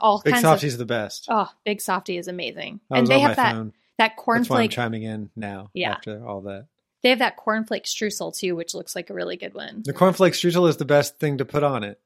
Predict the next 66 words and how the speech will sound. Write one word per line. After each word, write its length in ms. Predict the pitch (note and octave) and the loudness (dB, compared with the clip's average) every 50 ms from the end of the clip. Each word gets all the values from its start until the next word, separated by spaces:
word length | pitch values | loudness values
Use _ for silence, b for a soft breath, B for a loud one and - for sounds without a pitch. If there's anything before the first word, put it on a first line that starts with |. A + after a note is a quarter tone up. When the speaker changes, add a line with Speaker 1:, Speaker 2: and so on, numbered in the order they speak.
| _ _ _ _ _ _ _ | _ _ _ _ _ _ _
Speaker 1:
Yeah? 420 | - G3 F#3 F3 F3+ A3+ C#4 E4 F#4 - - | -8 -4 -4 -2 -2 -2 -2 -4 -6 -6 -2
Speaker 2:
Yeah. 320 | C3+ B2+ A#2+ A2 G2 G2 b b b b - | 0 2 2 2 0 -4 b b b b -8
Speaker 1:
And 140 | G#3+ G3+ - | -8 -6 -4
I 140 | G#3 G#3+ A3 | -4 -4 -2
think 240 | A3 B3 B3 A#3+ | -2 -2 -4 -4
the 80 | - A#3 | -4 -8
chocolate 680 | A#3 - - - G3 G3 - - G#3 G3+ G3 F#3+ - | -10 -6 -4 -4 -4 -4 -2 -2 0 0 0 -2 -4
magic 340 | G#3 G#3 A#3 C4+ - C#4+ - | -8 -10 -10 -10 -12 -14 -14
shell 240 | - - - - - | -14 -12 -14 -14 -16
is 80 | F#3+ | -18
the 60 | - G#3 | -20 -20
best 280 | A3 G#3+ G#3+ - - _ | -20 -20 -20 -20 -20 _
thing. 140 | - A3 - _ | -20 -20 -20 _
Speaker 2:
You 120 | - D3 A#2 | -12 -10 -8
could 120 | - B2 | -6 -4
do 100 | B2 C3+ | -4 -2
both. 360 | A#2 C3 C#3 D3 C3+ - - _ _ | 0 2 2 2 0 -4 -8 _ _
Speaker 1:
<gasps> 40 | _ - - | _ -20 -18
Oh, 280 | - - - - _ _ _ _ | -18 -18 -18 -20 _ _ _ _
my 80 | - - _ | -20 -20 _
gosh. 520 | - - - _ _ _ _ _ - - - | -20 -20 -20 _ _ _ _ _ -16 -12 -8
Speaker 2:
Yeah. 240 | B2+ A#2+ A2+ A2 A2 G#2+ _ _ _ _ _ _ _ _ _ b b b b | -8 -8 -8 -8 -12 -16 _ _ _ _ _ _ _ _ _ b b b b
Speaker 1:
But 180 | - C4 C4 A#3 | 2 2 2 2
what 260 | A3 C4+ D#4+ F4 - | 2 2 2 2 2
would 140 | F#4+ F4+ D#4+ | 0 0 0
the 60 | E4 | -2
streusel, 520 | D#4+ - - - D#4+ E4+ E4+ - D#4+ C4+ - | -4 -4 -2 -2 -2 -2 2 2 2 2 4
I 80 | - F3+ | 2 0
guess 160 | C4 C4+ C4 | 0 0 0
they 120 | - C4 | -2 -2
do 120 | A3 B3 A#3 | -2 -2 -2
streusel 460 | A3 - - - A3 G#3+ - G3 F#3 | -4 -4 -2 -2 -2 -2 -2 -4 -6
then 160 | F#3+ F#3 F#3 | -6 -6 -8
magic 320 | F#3 D#3+ A#2 - - - - | -8 -10 -12 -12 -14 -14 -14
shell. 380 | - - - - - A#3 - _ _ _ _ | -14 -14 -14 -14 -16 -18 -20 _ _ _ _
'Cause 80 | - A#3+ | 2 4
Speaker 2:
No, 80 | C#4 G#3+ | 4 6
Speaker 1:
if 60 | D#3 | 6
Speaker 2:
they 80 | C4 | 6
Speaker 1:
it 20 | B3+ | 6
Speaker 2:
do 40 | D#3+ | 6
Speaker 1:
didn't 140 | F3 E3+ D#3+ | 6 6 6
Speaker 2:
magic 240 | D#3+ D#3 D#3 D3 - | 4 2 2 -2 -4
shell 280 | - - F3 E3 E3 E3 | -2 -2 0 0 0 0
then 120 | D#3+ D#3 | 0 -2
streusel. 520 | - - - A#3+ B3 F#3+ C#3 G#2+ G2+ A2+ _ - | -4 -6 -6 -6 -6 -6 -8 -10 -10 -10 _ -2
Speaker 1:
But 120 | B3 A#3+ | 0 2
what 160 | B3 C4 C#4 | 4 4 4
would 120 | C#4 D4 C#4 | 2 2 0
it 160 | B3+ G#3+ - | 0 -2 -4
stick 300 | - - - F4 F4 - | -6 -6 -6 -8 -8 -6
to? 80 | - - | -2 2
Oh, 120 | A#3 A#3 A3 | 2 4 4
it'd 100 | G3+ G#3+ | 2 0
stick 300 | - - - A#3 A3+ - | -2 -4 -4 -4 -4 -6
to 80 | - | -8
the 100 | G3 G#3 | -6 -6
chocolate 400 | G3 - A3 G3 G3 - F#3+ - _ | -2 -2 0 -2 -2 -2 -6 -8 _
Speaker 2:
It 120 | - D3+ | -6 0
Speaker 1:
before 380 | - G#3+ F3+ F3 A3+ A3 A3 G#3 | 2 2 4 6 6 6 6 6
Speaker 2:
doesn't 160 | F#3+ F3+ D3 | 6 4 4
Speaker 1:
it 20 | D3 | 6
Speaker 2:
dry, 160 | D#3 - - | 6 6 6
Speaker 1:
hardens. 180 | D#3 D#3 - E3+ | 6 2 0 2
Speaker 2:
right, 320 | F3+ G3+ F3+ C3 A2+ - | 2 4 4 4 2 -2
yeah. 300 | - D#3 D#3 C#3+ B2 A#2+ | -4 -4 -4 -6 -6 -8